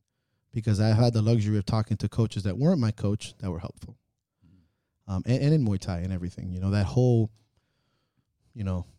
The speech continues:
cool guy in the corner coach thing is the same thing I would say to the athlete. It just, it's, it's archaic.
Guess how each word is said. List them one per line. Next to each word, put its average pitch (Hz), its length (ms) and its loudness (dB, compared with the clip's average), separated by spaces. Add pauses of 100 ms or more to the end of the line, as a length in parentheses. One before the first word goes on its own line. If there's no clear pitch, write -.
(240)
cool 135 260 4
guy 120 160 2
in 110 100 2
the 110 80 -2
corner 117 360 2
coach 117 360 2
thing 120 220 0
is 107 100 0
the 101 60 -4
same 117 240 -2
thing 117 100 -2
I - 20 -2
would 110 100 0
say 120 100 -2
to 110 40 0
the 107 100 0
athlete. 123 320 -6
It 110 80 -4
just, - 300 -6
it's, - 340 -8
it's 113 180 -6
archaic. 110 640 -6